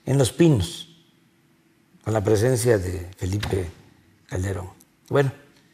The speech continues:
eh, eso está ahora, eh, ventilándose, porque uno de los, eh, actores principales,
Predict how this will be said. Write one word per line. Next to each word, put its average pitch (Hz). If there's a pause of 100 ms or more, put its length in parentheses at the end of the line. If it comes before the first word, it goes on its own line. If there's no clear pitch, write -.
(400)
eh, 131
eso 196
está -
ahora, 131 (240)
eh, 92 (200)
ventilándose, 127 (540)
porque 170 (560)
uno 151
de 135
los, 113
eh, 98
actores 135
principales, 147